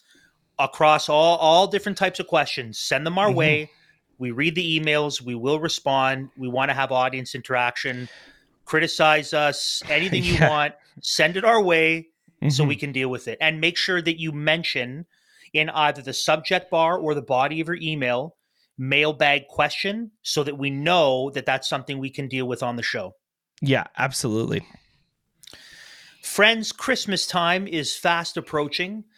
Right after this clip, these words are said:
Speaker 1: and you can be certain that all of the woke and status coffee companies that you despise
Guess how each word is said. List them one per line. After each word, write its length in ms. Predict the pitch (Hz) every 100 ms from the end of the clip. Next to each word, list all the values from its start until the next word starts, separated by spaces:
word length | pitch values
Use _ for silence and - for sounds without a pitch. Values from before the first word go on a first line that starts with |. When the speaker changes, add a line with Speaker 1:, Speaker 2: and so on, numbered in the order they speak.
| - - -
Speaker 1:
and 180 | 131 143
you 80 | 180
can 160 | 214 202
be 160 | 208
certain 680 | - - 214 185 135 170 185 -
that 140 | 127 -
all 320 | 139 160 185
of 160 | 143 131
the 80 |
woke 440 | 123 120 160 190 -
and 200 | 165 135
status 500 | - - 175 175 -
coffee 420 | - 165 165 156
companies 560 | - 135 131 143 143 135
that 120 | 123
you 220 | 139 190
despise 760 | 202 214 - 127 107 123 165